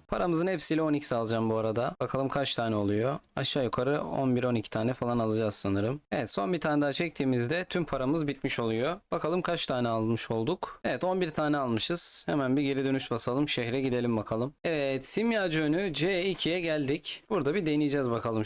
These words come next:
şimdilik nasibimizi. İnşallah iki deneme alırız şuradan da. Sonra işimize bakarız abi. Haydi bakalım bismillah. Birde bir. İkide iki.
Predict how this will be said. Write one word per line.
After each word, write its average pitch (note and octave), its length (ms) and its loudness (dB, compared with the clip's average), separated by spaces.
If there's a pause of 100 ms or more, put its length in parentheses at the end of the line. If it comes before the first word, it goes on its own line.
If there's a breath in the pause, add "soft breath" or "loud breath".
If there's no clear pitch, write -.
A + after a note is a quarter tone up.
şimdilik A#2 420 0
nasibimizi. B2 760 0
İnşallah D#3 400 0
iki D3+ 200 0
deneme C3+ 260 0
alırız C3 300 0
şuradan A#2+ 440 0
da. A2+ 180 -2
Sonra B2 260 0
işimize A#2+ 400 2
bakarız G#2+ 380 0
abi. G#2+ 180 0
Haydi B2 220 0
bakalım A2+ 380 0
bismillah. A2 520 0 (100)
Birde D3 320 0
bir. - 300 -2 (760)
İkide D3+ 340 0
iki. D3 360 -2